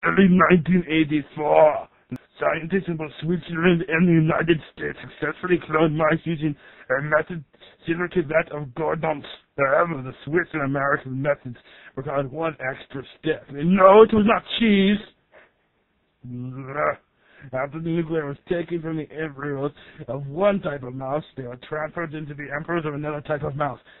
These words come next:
The second type of mouse served as a surrogate substitute mother that went into the birthing process to create the cloned mice.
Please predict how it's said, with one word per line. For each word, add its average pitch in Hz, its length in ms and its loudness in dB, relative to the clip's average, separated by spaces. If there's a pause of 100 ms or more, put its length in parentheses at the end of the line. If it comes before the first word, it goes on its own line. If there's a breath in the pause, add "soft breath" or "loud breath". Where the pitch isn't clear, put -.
The 107 140 -14
second 165 280 -6
type 156 160 -8
of 147 140 -10
mouse 139 340 -8
served 185 400 -2 (280 loud breath)
as 135 80 -10
a 123 80 -12 (120)
surrogate 175 480 -4
substitute 165 500 -6
mother 147 320 -4 (680 soft breath)
that 123 160 -14 (200)
went 160 380 -8 (140)
into 147 240 -16
the 117 100 -18 (100)
birthing 170 360 -6
process 139 500 -12 (100)
to - 60 -20
create 165 380 -8 (100)
the - 60 -20
cloned 233 880 4
mice. 127 420 -10